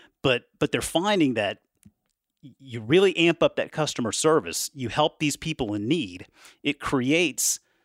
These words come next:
a relationship there, and, and, and it starts to give some of these customers this,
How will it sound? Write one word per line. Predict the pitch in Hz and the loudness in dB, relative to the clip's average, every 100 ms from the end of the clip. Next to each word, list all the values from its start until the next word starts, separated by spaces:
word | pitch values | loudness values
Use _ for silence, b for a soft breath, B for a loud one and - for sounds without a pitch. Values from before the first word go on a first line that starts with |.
| _ | _
a | - | -4
relationship | 107 120 151 185 147 117 104 95 | -2 2 2 2 0 -2 -4 -6
there, | 113 - 69 - - | -8 -10 -12 -20 -10
and, | - 127 - | -4 -4 -2
and, | 143 127 139 | -4 -4 -4
and | 156 | -4
it | 131 | -4
starts | - - 165 156 - | -2 2 2 0 -4
to | 139 | -4
give | 113 139 127 | 0 0 2
some | 156 151 | 0 0
of | |
these | 127 120 - | -2 -4 -4
customers | - 151 - 170 208 | 0 0 0 -4 -4
this, | - 104 - | -4 -4 -4